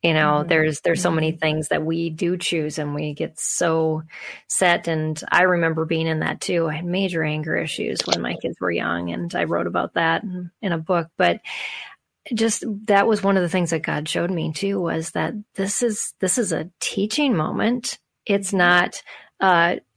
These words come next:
Speaker 1: you have to fix it right away and, you know, be frustrated with it.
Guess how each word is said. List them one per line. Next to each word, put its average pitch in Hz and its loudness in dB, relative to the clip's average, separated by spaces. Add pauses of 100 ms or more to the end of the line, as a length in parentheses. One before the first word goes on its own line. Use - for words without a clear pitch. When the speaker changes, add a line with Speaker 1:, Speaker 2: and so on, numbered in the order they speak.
(160)
Speaker 1:
you 196 4
have 175 2
to 180 2
fix - -2
it 196 0
right 180 4
away 170 2 (180)
and, 170 0
you 208 -6
know, 175 0
be 165 -2
frustrated 170 0
with - -4
it. - -6